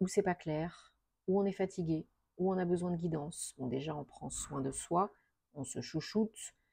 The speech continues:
surtout en ces périodes un petit peu de remous énergétique, émotionnel.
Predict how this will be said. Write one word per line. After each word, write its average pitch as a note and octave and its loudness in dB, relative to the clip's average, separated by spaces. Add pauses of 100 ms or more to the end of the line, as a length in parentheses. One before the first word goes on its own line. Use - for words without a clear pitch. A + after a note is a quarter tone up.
(340)
surtout - 0
en E3 0
ces - -2
périodes D3+ 2
un C#3 0
petit - -12
peu D#3 -4
de D3 2
remous D#3+ 2
énergétique, D3 -4
émotionnel. C#3+ 0